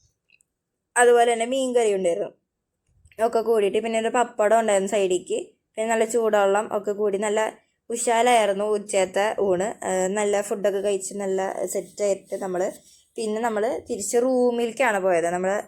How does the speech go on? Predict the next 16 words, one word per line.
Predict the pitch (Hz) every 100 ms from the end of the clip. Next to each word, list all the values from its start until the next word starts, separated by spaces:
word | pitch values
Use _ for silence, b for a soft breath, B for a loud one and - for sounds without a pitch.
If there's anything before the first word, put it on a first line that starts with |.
| -
നമ്മൾ | 202 190 196
ആദ്യം | 208 202 196 196 208
വന്ന് | 226 202 202
നമ്മൾ | 202
ഫ്രഷ് | 220 208 - 208
ആവാൻ | 202 208
വേണ്ടിയിട്ടുള്ള | 202 190 185 185 254 b b b
ആ | 202
റൂമിലേക്കാണ് | 214 214 202 185 226 208
നമ്മൾ | 214 196 190
പിന്നെ | 202 220
തിരിച്ചു | 240 208 -
പോയത്. | 202 180 160 214 -
അവിടെ | 196 185 196
എത്തിയിട്ട് | - 180 214
നമ്മളൊന്ന്, | 214 185 185 226